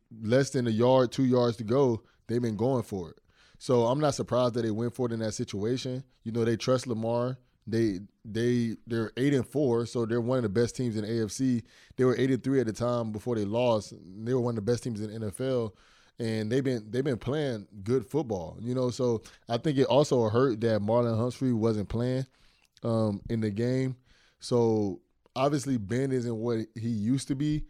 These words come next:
but I also feel that the, the passing game was stepping up a little bit towards the end of the game.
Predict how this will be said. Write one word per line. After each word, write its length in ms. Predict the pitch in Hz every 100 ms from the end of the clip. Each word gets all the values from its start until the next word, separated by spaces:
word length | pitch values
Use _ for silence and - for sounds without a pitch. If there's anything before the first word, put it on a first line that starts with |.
| _ _ _
but 260 | 101 117 113
I 100 | 113
also 420 | 117 123 120 117
feel 340 | - 127 120 113
that 220 | 110 104
the, 200 | 101 101
the 180 | 107 104
passing 380 | - 120 123 123
game 220 | 117 117
was 160 | 107 98
stepping 560 | - - - 143 127
up 140 | 127 113
a 40 |
little 180 | 107 120
bit 180 | 127 117
towards 220 | 127 107
the 80 | 117
end 100 | 123
of 40 |
the 80 | 110
game. 400 | 95 123 131 127